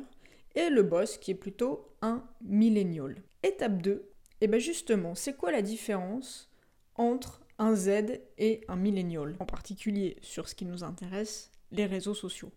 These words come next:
Le réseau social de prédilection du premier, ça va être TikTok, alors que l'autre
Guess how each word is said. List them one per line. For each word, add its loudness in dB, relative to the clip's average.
Le 4
réseau 0
social -4
de -2
prédilection 0
du -6
premier, 6
ça -12
va -2
être -2
TikTok, -12
alors 0
que 0
l'autre 0